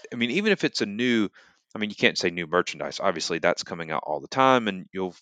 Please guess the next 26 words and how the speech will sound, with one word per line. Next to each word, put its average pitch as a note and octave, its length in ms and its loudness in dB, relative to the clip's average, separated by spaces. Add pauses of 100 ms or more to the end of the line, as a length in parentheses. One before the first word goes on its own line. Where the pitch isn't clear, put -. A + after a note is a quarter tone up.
(100)
always G2 280 4
see - 100 -2
something - 240 -8
new F#2 120 -2
you F#2 80 -4
never E2+ 200 -4
saw F2 220 2
before D#2+ 360 -4
when D#2+ 140 -8
you're D#2+ 80 -6
going E2 220 -8
on D2+ 100 -8
trips, - 400 2 (340)
even A#2+ 160 0
if G#2+ 120 -2
you G2 80 -2
go F2+ 100 0
frequently. F2+ 560 0
But G#2 240 6 (420)
new B2 140 4
restaurants, A2 840 2 (340)
new A2 160 2
shops, - 800 4 (580)
new, G#2 480 2 (100)
you G2+ 140 -8
know, F2 180 -4